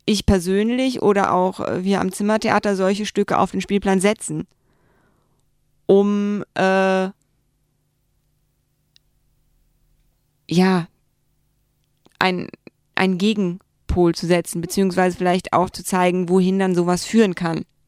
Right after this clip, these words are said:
So, weil dann steht da wieder einer in S-S-Uniform. So, gerade jetzt, also muss man ja nicht mal, äh, sich auf Deutschland beschränken, aber auch hier, äh, Donald Trump,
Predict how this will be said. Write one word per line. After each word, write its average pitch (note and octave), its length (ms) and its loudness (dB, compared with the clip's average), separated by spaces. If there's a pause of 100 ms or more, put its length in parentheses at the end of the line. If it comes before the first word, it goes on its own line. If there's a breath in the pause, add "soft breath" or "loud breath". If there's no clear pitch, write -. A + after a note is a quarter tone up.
(560)
So, - 180 -8
weil D#3+ 120 0
dann E3+ 100 0
steht A3 200 2
da F3+ 80 0
wieder E3+ 160 0
einer E3 220 0
in - 80 -2
S-S-Uniform. D#3+ 720 -4 (800)
So, - 300 -6
gerade F3 340 0
jetzt, F3+ 240 0
also E3+ 260 2
muss F3+ 240 0
man F#3+ 60 -2
ja F#3 40 -2
nicht F#3 120 -4
mal, F3+ 200 -2
äh, - 260 -6
sich F3 180 -8
auf D#3+ 100 -6
Deutschland G3+ 460 -2
beschränken, G3+ 580 0
aber F3 280 2
auch F3 300 -2
hier, - 460 -6
äh, D2+ 160 -8
Donald E3+ 380 -2
Trump, E3+ 460 -2